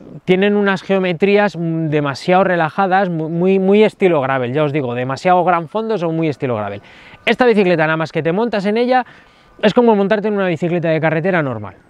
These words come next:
O sea, yo no he notado diferencia. Sí que en cuanto a geometría, como os he dicho antes,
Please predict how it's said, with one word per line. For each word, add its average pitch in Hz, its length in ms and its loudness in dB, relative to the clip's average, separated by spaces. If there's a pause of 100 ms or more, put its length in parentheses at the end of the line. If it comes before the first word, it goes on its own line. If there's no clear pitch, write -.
(300)
O - 40 -14
sea, 143 260 0
yo 151 200 0
no 208 100 2
he - 20 2
notado 160 360 0
diferencia. 120 480 -4
Sí 180 180 -2
que 185 200 2 (380)
en 165 260 -2
cuanto 165 280 0
a 151 40 -2
geometría, 156 540 -2
como 143 160 -6
os 143 100 -12
he 160 60 -2
dicho 160 260 -4
antes, 156 400 -4